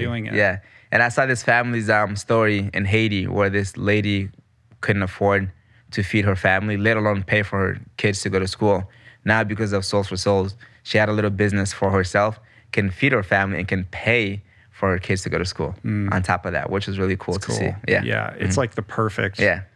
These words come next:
Speaker 1: organization for you
Speaker 2: Yes.
Speaker 1: to be affiliated
Speaker 2: Yeah.
Speaker 1: with. And I know Buddy came and ran the
Speaker 2: Yeah,
Speaker 1: final
Speaker 2: he,
Speaker 1: day with you, right?
Speaker 2: yeah, he came four different occasions.
Speaker 1: Yeah, Buddy being the C E O. He wasn't the founder. He came in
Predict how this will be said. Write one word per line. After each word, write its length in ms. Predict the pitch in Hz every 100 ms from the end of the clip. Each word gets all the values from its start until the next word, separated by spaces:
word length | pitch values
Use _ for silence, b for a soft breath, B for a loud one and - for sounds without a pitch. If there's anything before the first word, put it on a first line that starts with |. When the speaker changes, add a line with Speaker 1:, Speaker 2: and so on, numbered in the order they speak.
| b b b
Speaker 1:
organization 640 | 127 110 110 101 101 - 101
for 100 | 95
you 80 | 101
Speaker 2:
Yes. 140 | 98
Speaker 1:
to 40 | 101
be 100 | 104
affiliated 560 | 98 107 101 98 101 110
Speaker 2:
Yeah. 100 | 101
Speaker 1:
with. 80 |
And 100 | 120
I 60 | 123
know 160 | 131 110
Buddy 320 | 120 117 113
came 260 | - 113
and 160 | 110 101
ran 300 | 107 110 107
the 80 | 104
Speaker 2:
Yeah, 160 | 113
Speaker 1:
final 140 | 107 107
Speaker 2:
he, 60 | 123
Speaker 1:
day 120 | 117
with 140 | 110
you, 160 | 104 95
right? 160 | 98
Speaker 2:
yeah, 160 | 117 110
he 160 | 117 143
came 220 | 160 123
four 280 | - 123 120
different 280 | 113 110
occasions. 400 | 101 117 117 98
Speaker 1:
Yeah, 180 | 92 101
Buddy 320 | 98 131 123
being 300 | 110 117 110
the 180 | 110 110
C 360 | 104 - 117 110
E 40 |
O. 120 | 110
He 60 | 117
wasn't 260 | 180 170 139
the 40 |
founder. 400 | - 127 127 117
He 100 | 110
came 320 | - 127 120
in 220 | 120 117